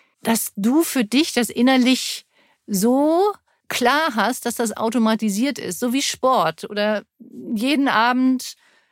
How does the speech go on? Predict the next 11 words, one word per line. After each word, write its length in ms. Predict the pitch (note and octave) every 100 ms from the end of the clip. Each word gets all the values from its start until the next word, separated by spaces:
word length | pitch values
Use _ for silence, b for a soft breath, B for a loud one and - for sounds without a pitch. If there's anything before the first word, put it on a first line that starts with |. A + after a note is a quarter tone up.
| -
eine 160 | A3+
Wärmflasche 540 | A3+ C#4+ C#4+ B3+ A#3 A#3+
fürs 180 | B3+ -
Bett 380 | C4 A#3 - -
oder 680 | G3+ D#4 D4+ A#3 A#3+ A#3+ B3+ _ _ _ _
was 260 | A#3+ C#4+ C4
auch 160 | C4
immer 320 | - C4+ C#4
deine 500 | A3+ A3 A#3+ B3+ C4
Kleinigkeiten 840 | - B3+ C4+ B3+ - F3+ - - E3
sind. 420 | - - -